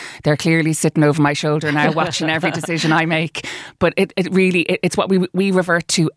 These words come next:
Speaker 1: every time when we're trying to make a decision.
Speaker 2: Okay, so what kind of things can visitors expect if, when they come to this farm in the middle of Dundrum, Airfield House?
Speaker 1: So really, the sisters, um, the other important thing to say about them is that Trevor made the decision to,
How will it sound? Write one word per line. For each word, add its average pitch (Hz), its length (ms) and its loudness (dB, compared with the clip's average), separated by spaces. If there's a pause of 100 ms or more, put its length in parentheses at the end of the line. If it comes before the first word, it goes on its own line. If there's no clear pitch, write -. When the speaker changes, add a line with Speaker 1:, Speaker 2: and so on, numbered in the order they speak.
Speaker 1:
every 180 380 2
time 156 360 2
when 151 80 2
we're 151 100 0
trying 147 280 0
to - 100 -4
make 143 220 0
a 156 40 -4
decision. 139 440 -4 (200)
Speaker 2:
Okay, - 200 0
so - 180 2
what 320 240 0
kind 294 300 2
of 247 80 -8
things 175 260 2
can 175 260 0
visitors 160 440 -2
expect - 640 -6
if, 160 320 -2
when 170 140 0
they 156 100 0
come 196 220 -2
to 185 80 -8
this 147 220 0
farm 165 520 -2
in 143 140 -2
the 151 80 0
middle 143 180 0
of 143 80 0
Dundrum, 135 540 0
Airfield 131 340 -2
House? - 340 -10 (220)
Speaker 1:
So 226 380 0 (220)
really, 262 360 2
the 214 120 0
sisters, 226 680 0
um, 165 460 0
the 196 100 0
other 196 300 0
important 170 360 -2
thing 175 140 0
to - 60 -8
say 165 160 0
about 156 240 0
them 151 100 0
is 143 120 0
that 170 140 -4
Trevor 190 360 0
made 185 220 0
the 165 80 -2
decision 156 560 2
to, 156 340 2